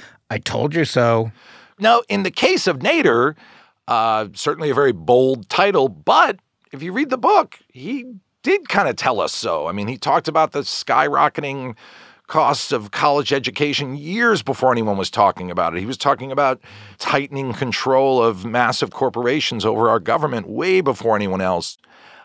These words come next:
Speaker 2: I mean, Ralph Nader, I think there's no question, if you tally the amount of lives saved from what he did for product safety and especially car safety,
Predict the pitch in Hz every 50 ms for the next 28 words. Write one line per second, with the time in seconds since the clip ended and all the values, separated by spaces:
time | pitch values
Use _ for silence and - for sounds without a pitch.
0 | - - 147 165 165 165 175 202 233 233 - - 214 226 285 294 190 175 170 165
1 | 160 147 - - 131 185 247 226 147 190 180 131 156 170 175 190 220 214 226 233
2 | 160 - - - - - 214 185 160 - - - 113 101 107 104 - 123 139 -
3 | - - - - - 165 165 165 160 147 139 123 123 117 127 123 123 127 113 123
4 | 123 123 123 107 95 - - - 120 113 110 104 - - 113 101 104 107 107 113
5 | - - - - 135 127 127 104 90 123 131 120 110 98 85 80 - - 110 98
6 | - - - - 123 120 117 117 - - - - 113 107 104 - - 113 98 95
7 | 95 90 82 - - - 143 135 - 104 85 - - - 127 139 147 - - 107
8 | 95 87 - 101 92 -